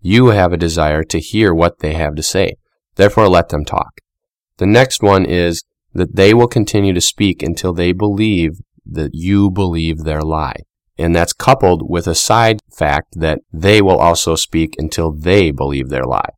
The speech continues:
They're not only trying to talk you into believing the lie, but they are also trying to talk themselves into believing their lie. They're feeling guilty about what they did, and now they're feeling guilty again about lying about it. Therefore, they will spend a lot of time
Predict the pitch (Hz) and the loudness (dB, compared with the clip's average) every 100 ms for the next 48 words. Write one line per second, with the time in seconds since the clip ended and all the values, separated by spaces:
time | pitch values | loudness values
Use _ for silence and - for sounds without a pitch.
0 | _ _ _ - 90 92 92 110 127 123 | _ _ _ -2 2 4 6 6 6 2
1 | 127 110 101 98 - 90 87 - 98 143 | 2 2 2 -2 0 0 0 -2 0 2
2 | 110 95 87 82 82 80 80 78 78 78 | 2 0 -2 -2 -2 -4 -4 -4 -4 -6
3 | 76 - 82 78 - 98 - 117 - 76 | -8 -8 -6 -4 0 -2 -2 -4 -2 -2
4 | 80 80 78 - - - 78 - 92 90 | -2 -6 -8 -6 -6 -6 -6 -2 2 2
5 | 85 80 73 76 73 73 71 71 67 67 | 2 -2 -6 -8 -6 -6 -6 -6 -6 -8
6 | 62 - _ _ - 85 - 101 101 92 | -10 -14 _ _ -4 -4 2 2 4 2
7 | 95 107 - 120 - 95 87 - 87 85 | 4 2 2 0 0 2 2 2 -2 -4
8 | 78 78 92 110 127 - 85 80 82 92 | -4 -2 2 2 0 -6 -6 -2 0 2
9 | 107 104 - 98 95 90 92 90 107 82 | 2 2 0 -2 0 0 -2 -2 -4 -4
10 | 82 98 98 82 - 78 78 78 76 - | -4 0 0 0 -2 -4 0 0 0 -4
11 | 80 87 87 82 73 64 64 57 - _ | -2 0 2 0 -2 -4 -4 -6 -10 _
12 | _ _ _ 92 95 - 87 80 80 _ | _ _ _ 2 2 2 2 2 0 _
13 | _ _ - 82 92 110 - 98 90 80 | _ _ -6 0 2 0 0 0 2 0
14 | 80 101 113 104 95 85 82 | 0 0 -4 -4 -2 -2 -6